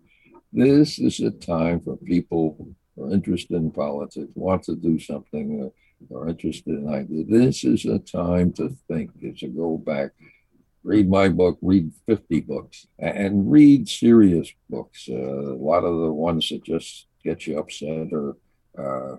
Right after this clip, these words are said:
that you're mad at somebody, that isn't what we need. What we need right now is serious thinking about how government, what is the problem? The problem is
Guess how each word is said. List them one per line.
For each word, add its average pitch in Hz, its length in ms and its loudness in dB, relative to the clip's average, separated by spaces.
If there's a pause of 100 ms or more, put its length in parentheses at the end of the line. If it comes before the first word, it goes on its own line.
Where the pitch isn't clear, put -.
(100)
that - 160 -12
you're 78 120 -6
mad 76 340 -4
at 69 100 -8
somebody, 73 560 -8
that 104 200 2
isn't 95 260 2
what 78 300 -4
we 104 80 -6
need. 76 340 -2
What 76 140 -6
we 85 100 -2
need 113 280 4
right 101 360 4
now 82 360 0 (380)
is - 260 -8
serious 107 520 6
thinking - 460 -8 (220)
about 120 480 4
how 95 220 2
government, 82 520 -2
what 104 560 2 (120)
is 107 400 4
the 82 80 -8
problem? - 520 -4 (440)
The 82 140 -4
problem 117 720 4
is 98 460 2